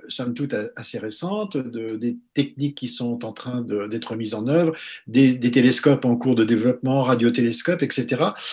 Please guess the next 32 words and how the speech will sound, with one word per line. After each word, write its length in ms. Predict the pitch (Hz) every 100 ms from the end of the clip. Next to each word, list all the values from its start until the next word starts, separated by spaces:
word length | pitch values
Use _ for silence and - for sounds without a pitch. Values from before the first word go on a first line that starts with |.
| - - - -
Que-, 180 | 240 165
quel 160 | 208
est, 120 | 254 240
selon 580 | - - - 151 147
vous, 360 | 139 151 208 226
le, 180 | 143 -
le 120 | 131
futur 360 | 123 147 139 180
des 100 | 120
recherches 640 | 120 120 - 123 123 -
sur 220 | 98 - 107
les 120 | 107
trous 180 | - 117
noirs, 440 | 120 156 175 143 - - -
ou 80 | 120
plus 220 | 120 160
exactement, 680 | 156 160 160 160 180 208 196 - - _ -
euh, 460 | 127 123 120 120 -
qu'est-ce 180 | -
que 100 | -
vous 160 | 131 123
attendez 640 | 139 - 151 135 135 156 _
dans 320 | 127 120 131 131
les 260 | 123 120
années, 300 | 123 120 143
les 100 | 147
décennies 460 | 120 123 143 147 156
qui 180 | 127 110
viennent 380 | 113 139 151
comme 220 | 120 131 123
information 680 | 139 151 131 120 - 135 147
de, 220 | 113